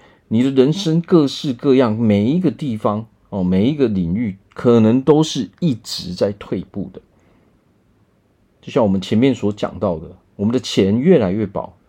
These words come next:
哦，但是我们没有去增加我们的收入嘛，完全赶不上，哦，这个通膨所带来的这个变化嘛。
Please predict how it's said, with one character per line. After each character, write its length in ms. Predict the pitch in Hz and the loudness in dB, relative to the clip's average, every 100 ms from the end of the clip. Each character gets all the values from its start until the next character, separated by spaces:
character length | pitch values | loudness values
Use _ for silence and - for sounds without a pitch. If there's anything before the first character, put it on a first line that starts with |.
| _ _ _ _ _ _ _ _ _ - | _ _ _ _ _ _ _ _ _ -14
哦， 100 | 82 | -6
但 100 | 120 | -4
是 100 | 117 | 2
我 120 | 107 | 4
们 120 | 95 | 4
没 280 | 98 98 107 | 4 4 4
有 160 | 185 101 | 4 2
去 160 | 127 | -2
增 340 | 98 - 113 120 | -10 -4 -2 -2
加 180 | 131 123 | -4 -4
我 60 | |
们 100 | 92 | -8
的 80 | 90 | -12
收 360 | - - 98 101 | -14 -8 -4 -4
入 160 | 107 | -4
嘛， 160 | 90 - | -8 -8
完 180 | 104 123 | -2 -2
全 220 | 147 139 | -2 -4
赶 320 | 139 95 78 | -2 -2 -2
不 80 | 87 | -10
上， 340 | 90 - 107 87 _ _ _ _ _ _ _ _ _ _ | -6 -4 -4 -6 _ _ _ _ _ _ _ _ _ _
哦， 140 | 92 | -6
这 80 | 117 | -4
个 80 | 101 | -4
通 260 | - 113 | 0 -2
膨 220 | 107 85 | 0 -4
所 180 | 85 78 _ - | -4 -10 _ -2
带 180 | 135 | -2
来 160 | 98 76 | 0 -6
的 100 | 78 | -14
这 140 | 80 | -14
个 80 | 104 98 | -14 -8
变 240 | 131 98 | -4 -4
化 240 | 92 123 | -4 -6
嘛。 120 | 71 | -6